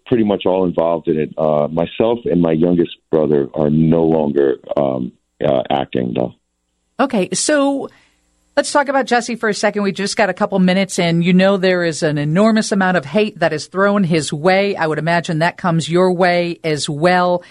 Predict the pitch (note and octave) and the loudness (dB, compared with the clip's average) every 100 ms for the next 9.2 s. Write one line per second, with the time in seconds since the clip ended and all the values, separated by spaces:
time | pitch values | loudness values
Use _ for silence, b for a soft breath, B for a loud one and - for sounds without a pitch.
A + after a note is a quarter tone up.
0 | B E3+ D#3+ D3+ D3+ F3 F3+ F3 F3 D#3 | B 0 2 2 2 2 0 -2 -4 -2
1 | F#3 F3 E3+ D3+ F#3 D#3+ - E3 D#3 F3+ | -2 0 0 0 -2 -4 -4 -2 0 2
2 | E3+ E3 D#3 C#3 C3+ - G3 G3 G3 F#3 | 0 0 -2 -4 -6 -2 -2 -2 -6 -2
3 | F#3 F3+ F3 - D#3 D3+ D3+ D3+ D#3 D3 | 0 -2 -4 -6 -4 -4 -4 -2 -2 -2
4 | E3 D3+ G3 F#3+ E3 - D3 E3 D3+ D#3 | -6 -2 -2 -2 -6 -2 0 0 -2 -6
5 | D3 b b b - E3+ D#3+ D#3+ F3 D3+ | -8 b b b -4 0 0 0 0 0
6 | D#3 C#3+ - G#3 F3 - D3 F#3 F#3+ D3 | 0 0 -2 -4 -4 -6 -2 0 2 0
7 | D3 D#3 E3 D#3+ D3+ D#3+ D3+ D3 D3 C#3 | -2 -4 -4 -4 -2 -2 0 -2 -2 -2
8 | D3+ D3+ - - D#3 - B3 C4 B3+ B3+ | 0 -2 -2 -4 -4 0 2 2 0 -2
9 | A#3+ A#3 | -2 -4